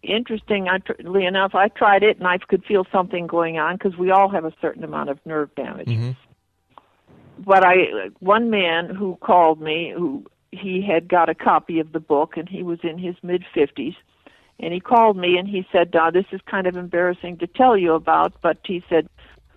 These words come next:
Speaker 1: "Before I," uh, he said, "I had used street drugs." He used, uh, I believe it's called crystalline amphetamines, I believe
Speaker 2: Crystal
Speaker 1: it's
Speaker 2: meth,
Speaker 1: called.
Speaker 2: yeah.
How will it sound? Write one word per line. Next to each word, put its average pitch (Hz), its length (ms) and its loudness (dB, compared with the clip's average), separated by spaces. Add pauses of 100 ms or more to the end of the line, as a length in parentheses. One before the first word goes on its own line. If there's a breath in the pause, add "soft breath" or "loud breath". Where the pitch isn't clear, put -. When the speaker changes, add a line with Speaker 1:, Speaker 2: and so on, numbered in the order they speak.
(340)
Speaker 1:
"Before 220 720 4
I," 196 420 4
uh, 151 600 0
he 180 180 -6
said, 175 140 -4
"I 196 200 2
had 175 280 -2
used 185 340 -6 (120)
street 196 260 -2
drugs." 156 340 -2
He 185 100 -6
used, 170 380 -4
uh, 165 60 0
I 147 380 0
believe 175 260 -6
it's 170 100 -14
called 156 300 -2
crystalline 208 920 -6
amphetamines, 220 1000 -6
I 160 60 -4
believe 175 100 -6
Speaker 2:
Crystal 139 320 0
Speaker 1:
it's 113 80 -2
Speaker 2:
meth, 92 100 0
Speaker 1:
called. 104 180 0
Speaker 2:
yeah. 90 180 -4